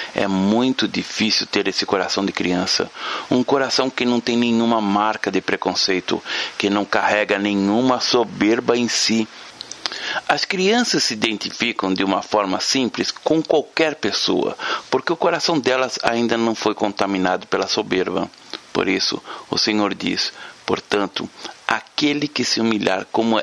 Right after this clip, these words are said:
essa criança, esse é o maior do reino dos céus." Para o Senhor, o maior não é aquele cheio de empáfia, mas aquele que tem um coração de servo. Em Mateus capítulo vinte,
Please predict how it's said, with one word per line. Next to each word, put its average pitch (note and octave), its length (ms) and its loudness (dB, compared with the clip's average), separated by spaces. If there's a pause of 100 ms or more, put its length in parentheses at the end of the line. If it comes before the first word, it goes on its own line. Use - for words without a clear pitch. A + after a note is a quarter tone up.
essa D#3 380 0
criança, F2 680 -2 (420)
esse A#2 520 0
é B2 100 0
o C3+ 60 0
maior A#2 360 2
do A2+ 140 0
reino G#2 260 0
dos G2 180 0
céus." F2 440 0 (540)
Para F#2+ 160 4
o F#2 40 -2
Senhor, F#2 500 2 (280)
o G2+ 80 0
maior G2+ 460 4
não G#2+ 500 2
é A#2+ 160 2
aquele G#2+ 500 -2
cheio G#2 360 0
de G2 120 -2
empáfia, F#2+ 640 -2 (400)
mas F2+ 220 2
aquele G2 320 -2
que - 80 -6
tem G2 160 0
um F#2+ 60 0
coração G2 440 0
de G#2 80 -4
servo. F#2+ 560 -2 (580)
Em G2 100 0
Mateus A2+ 480 0
capítulo A2 400 -2
vinte, G2 440 -2